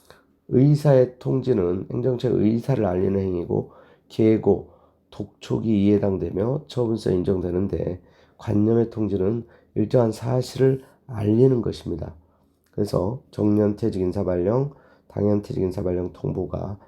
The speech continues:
관념의 통지이며 처분성이 부정됩니다. 자, 그리고,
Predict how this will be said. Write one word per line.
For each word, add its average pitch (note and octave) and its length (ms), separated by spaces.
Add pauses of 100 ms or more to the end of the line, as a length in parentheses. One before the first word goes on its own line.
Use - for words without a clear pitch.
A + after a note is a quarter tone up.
(280)
관념의 G2 560
통지이며 G2+ 840
처분성이 G2+ 800
부정됩니다. E2+ 720 (1700)
자, - 140
그리고, B2 600